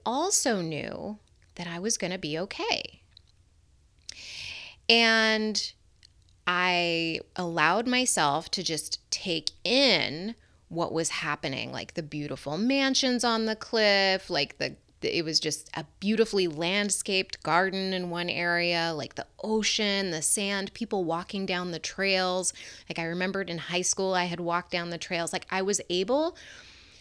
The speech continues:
to, even while feeling fear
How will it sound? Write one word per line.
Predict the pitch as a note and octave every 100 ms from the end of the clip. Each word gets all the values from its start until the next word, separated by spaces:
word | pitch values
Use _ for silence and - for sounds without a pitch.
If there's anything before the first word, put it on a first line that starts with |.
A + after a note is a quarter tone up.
| - -
to, | - A3 G3 F#3 F3+ _ _ _ _ _ _ _ _ _ _ -
even | A3+ C#4+ G#4+ E4
while | A3+ E3+ E3+ A3
feeling | A3+ F#3+ F#3 G#3+ A#3+
fear | - - D#4+ C#4 D#3 D3+ A#3 F#4